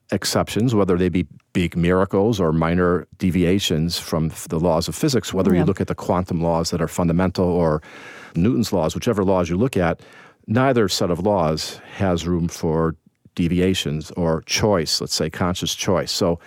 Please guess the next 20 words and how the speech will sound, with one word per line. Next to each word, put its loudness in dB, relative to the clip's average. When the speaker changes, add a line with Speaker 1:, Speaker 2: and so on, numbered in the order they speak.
Speaker 1:
if -6
you 4
believe 2
that 0
the -2
brain 0
follows 0
those -2
laws, 0
as 0
everything 0
that -2
in 0
the 2
laboratory 0
that -2
we've -6
ever -2
looked -2
at -2